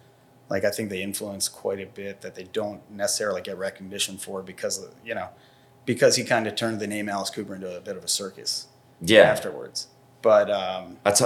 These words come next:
Speaker 2: that's the Alice Cooper I know.
Speaker 1: That's what most people
Speaker 2: Yeah.
Speaker 1: know. Yeah. But, um, the early albums are absolutely incredible. And they were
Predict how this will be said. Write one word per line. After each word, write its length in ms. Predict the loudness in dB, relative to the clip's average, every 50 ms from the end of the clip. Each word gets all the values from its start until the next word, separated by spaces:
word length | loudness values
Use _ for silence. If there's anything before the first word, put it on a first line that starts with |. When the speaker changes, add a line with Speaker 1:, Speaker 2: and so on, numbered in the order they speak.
| 4
Speaker 2:
that's 220 | 4 4 4 4 4
the 160 | 4 6 8
Alice 260 | 8 8 8 6 4
Cooper 340 | 0 -2 -6 -4 -2 -2 -2
I 80 | -2
know. 240 | -2 -4 -4 -6 -8 -10 -12 -2
Speaker 1:
That's 260 | 2 2 4 4 2 0
what 140 | -2 -4
most 260 | -4 -4 -6 -6 -6 -10
people 260 | -14 -14 -6 0 2
Speaker 2:
Yeah. 300 | 4 4 4 4 2 -4
Speaker 1:
know. 80 | -8
Yeah. 120 | -12 -12 -14 -14 -20 -20 -20 -20 -20 -20 -20 -8 2 6
But, 260 | 8 8 10 8 8
um, 420 | 6 6 6 6 4 4 2 0 0
the 320 | 2 4 4 4 4 2 2
early 320 | 4 6 6 6 6 4 4
albums 440 | 4 4 4 4 0 -4 -4 -4
are 300 | -4 -4 -4 -6 -8 -10 -14 -18 -20 -6 2
absolutely 600 | 4 4 4 4 2 -2 -2 -2 -4 -6 -6 -8 -10
incredible. 640 | -10 -8 -4 -2 0 2 2 0 0 -2 -2 -2
And 200 | -2 -4 -4 -2
they 140 | -2 0 0
were 400 | 0 -2 -2 -2 -2 -2 -4